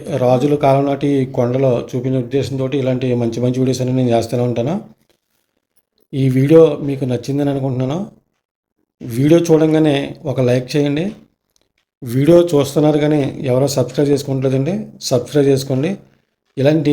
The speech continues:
మంచి మంచి ఇంట్రెస్టింగ్ వీడియోస్ నేను మీ ముందుకు ఇప్పుడు కూడా తీసుకొస్తూనే ఉంటాను. ఎందుకంటే ఇలాంటి ప్రకృతికి సంబంధించినవి గోదావరి మధ్యలో ఉన్న కొండలో చూపించాలంటే చాలా కష్టతరమైన పని ఇది. అలాంటి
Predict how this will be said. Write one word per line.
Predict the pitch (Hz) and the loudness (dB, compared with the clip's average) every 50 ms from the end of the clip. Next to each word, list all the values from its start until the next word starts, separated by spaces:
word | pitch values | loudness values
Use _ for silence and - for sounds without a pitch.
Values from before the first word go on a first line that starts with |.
| 143 139 135 | 2 2 2
మంచి | 131 131 135 135 139 | 0 -2 -2 -2 -2
మంచి | 143 143 143 139 127 | -2 0 0 0 0
ఇంట్రెస్టింగ్ | 123 123 139 131 - - 139 143 135 | 0 -2 -4 -6 -4 -4 -2 -2 0
వీడియోస్ | 139 139 139 135 135 - 131 120 113 - - 147 139 | 2 2 2 2 2 0 -2 -2 -2 -4 -6 -6 -4
నేను | 127 127 123 123 120 117 120 | -2 -2 0 -2 -2 -2 -2
మీ | 120 123 120 120 | -2 -2 -2 -2
ముందుకు | 120 120 127 123 131 123 | -2 -4 -2 -2 -2 -4
ఇప్పుడు | - - 123 123 120 | -2 -2 -4 -2 0
కూడా | 127 123 123 120 | 0 -2 -2 -4
తీసుకొస్తూనే | 117 107 - 135 120 - - 123 120 120 120 | -6 -4 -2 -4 -4 -2 -2 -2 -2 0 0
ఉంటాను. | 117 110 117 143 180 - - - _ _ _ _ _ _ _ _ _ _ - 120 | 0 -2 -2 -4 -6 -6 -10 -18 _ _ _ _ _ _ _ _ _ _ -2 0
ఎందుకంటే | 123 139 131 156 147 135 131 170 196 220 233 - - - - _ _ _ _ _ _ _ _ _ _ _ _ _ - _ _ _ _ _ - 135 | 0 2 2 2 0 2 2 0 0 0 -4 -8 -16 -20 -20 _ _ _ _ _ _ _ _ _ _ _ _ _ -20 _ _ _ _ _ -2 2
ఇలాంటి | 135 143 147 143 151 147 151 | 2 2 4 2 2 2 2
ప్రకృతికి | 135 123 - 151 151 147 160 156 - | 0 0 2 2 0 2 2 0 2
సంబంధించినవి | 151 147 147 143 143 139 147 143 143 147 160 160 139 123 | 2 2 4 2 2 2 0 0 2 2 2 2 2 2
గోదావరి | 123 120 120 123 139 139 139 139 139 139 127 123 | 4 4 4 4 4 4 4 2 2 2 0 0
మధ్యలో | 117 117 131 131 135 139 | 0 0 0 2 2 2
ఉన్న | 135 135 135 131 | 0 0 -2 -2
కొండలో | 127 120 127 127 123 117 113 - - _ _ _ _ _ _ _ _ _ _ _ _ - | -2 -2 0 0 0 0 -2 -6 -12 _ _ _ _ _ _ _ _ _ _ _ _ -4
చూపించాలంటే | 139 127 123 139 139 139 135 156 143 139 139 135 131 139 135 127 123 127 - | -4 -2 0 2 0 2 2 2 2 2 2 2 2 2 2 2 0 -2 -2
చాలా | - 120 127 123 - | 0 0 0 0 0
కష్టతరమైన | 131 120 - - 135 123 131 131 131 135 135 135 135 135 | -2 -2 -2 -2 -2 -2 0 0 2 2 2 0 0 0
పని | 127 127 139 131 131 | 0 0 2 0 0
ఇది. | 127 160 208 220 - - - _ _ _ _ _ _ _ _ _ 120 | 0 0 -2 -2 -6 -14 -20 _ _ _ _ _ _ _ _ _ -4
అలాంటి | 123 135 139 139 135 | -2 0 0 0 0